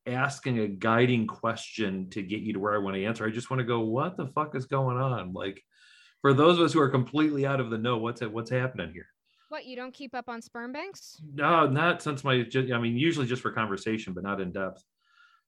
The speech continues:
Speaker 2: So uh, for anybody who's, who's, who doesn't know that side of my material, I'm a sperm donor baby.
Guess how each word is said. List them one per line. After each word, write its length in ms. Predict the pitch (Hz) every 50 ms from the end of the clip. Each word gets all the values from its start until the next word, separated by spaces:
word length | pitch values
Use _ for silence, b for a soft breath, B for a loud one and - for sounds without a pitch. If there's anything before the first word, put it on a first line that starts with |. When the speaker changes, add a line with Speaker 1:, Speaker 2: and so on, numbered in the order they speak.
| _ _ _ _
Speaker 2:
So 540 | - - - - 311 320 302 302 302 - - _ _ _ _ _ _ -
uh, 240 | 254 269 262 262 240
for 120 | - 339
anybody 320 | 330 359 349 392 370 339 302
who's, 240 | 302 294 277 254
who's, 440 | - - 254 254 247 247 247 240 226 - -
who 160 | 233 240 233
doesn't 320 | 226 226 220 247 240 -
know 400 | 240 233 220 220 220 214 214 208
that 300 | - 214 233 233 226 208 - _
side 400 | - - - 226 214 208 208 208
of 100 | - 202
my 120 | 214 202 190
material, 560 | 190 190 - 269 269 277 269 262 262 254 - -
I'm 220 | 208 214 214 214
a 60 | 208
sperm 420 | 208 - - - 226 220 220 226 214
donor 300 | 208 202 190 190 185 190
baby. 460 | 190 240 240 240 226 240 240 233